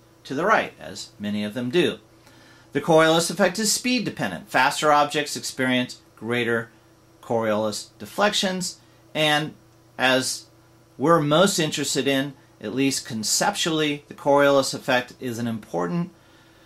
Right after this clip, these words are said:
concept, an important factor for large-scale motions of the atmosphere, so the circulation of the atmosphere, circulation of the ocean,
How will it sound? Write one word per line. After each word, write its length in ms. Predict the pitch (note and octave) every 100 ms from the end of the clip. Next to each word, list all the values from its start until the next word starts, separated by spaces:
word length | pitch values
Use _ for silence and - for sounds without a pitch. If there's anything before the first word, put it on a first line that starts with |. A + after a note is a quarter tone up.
| _ _ _ _ _ _ -
concept, 760 | E3 F3+ F#3 F3 E3+ E3 - -
an 180 | - B2
important 580 | A#2+ A2 D3+ C#3 B2 A#2
factor 680 | - C#3+ D3+ - C#3 C#3 - _
for 280 | - C3 C3
large-scale 880 | B2+ C#3 C#3 - - B2+ B2 A#2+ B2
motions 520 | A#2 B2+ A#2+ A#2+ G2+
of 60 |
the 140 | G2 A#2
atmosphere, 560 | F#3 F3+ F3 F#3 F3
so 140 | E3 A2
the 120 | G2+
circulation 680 | - D3+ D3 C#3 C#3 C#3 C3
of 20 |
the 80 | C3
atmosphere, 480 | A#2 C3 C3+ B2+
circulation 720 | B2 - A#2+ A2 A2 G#2 G#2+
of 60 | G#2+
the 60 | G#2
ocean, 360 | - G#2 G2+